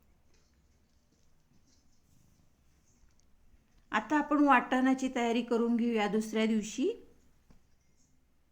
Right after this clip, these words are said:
त्यासाठी लागणारं साहित्य, कोथिंबीर, जिरे, लसूण, हिरव्या मिरच्या, हिंग,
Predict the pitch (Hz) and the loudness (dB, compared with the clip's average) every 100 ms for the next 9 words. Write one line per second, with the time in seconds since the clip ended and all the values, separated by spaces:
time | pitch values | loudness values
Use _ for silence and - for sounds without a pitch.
0 | _ _ _ _ - 247 262 262 262 262 | _ _ _ _ -6 -4 -2 -4 -2 0
1 | 254 233 226 220 226 - 240 226 226 - | 0 0 -2 -2 -4 -4 -2 -4 -6 -6
2 | 208 254 - - - - _ _ _ _ | -4 -4 -8 -18 -20 -20 _ _ _ _
3 | _ _ _ _ _ _ _ _ _ _ | _ _ _ _ _ _ _ _ _ _
4 | _ 240 233 240 277 254 240 233 226 190 | _ -4 -2 -2 0 2 2 0 -4 -6
5 | 175 254 226 208 226 240 - _ 202 226 | -2 0 2 0 0 -6 -14 _ -6 -2
6 | 226 - 240 214 220 220 - - _ _ | -4 -4 -6 -4 -4 -4 -10 -20 _ _
7 | _ _ _ _ _ _ _ _ _ _ | _ _ _ _ _ _ _ _ _ _
8 | _ _ _ _ _ _ _ - 247 254 | _ _ _ _ _ _ _ -2 2 2
9 | 262 254 247 - 240 202 220 220 - _ | 4 2 0 -4 -6 -6 -6 -10 -16 _
10 | _ _ _ _ _ _ _ _ _ _ | _ _ _ _ _ _ _ _ _ _
11 | _ _ _ _ _ _ _ _ _ 262 | _ _ _ _ _ _ _ _ _ 4
12 | 262 262 | 6 6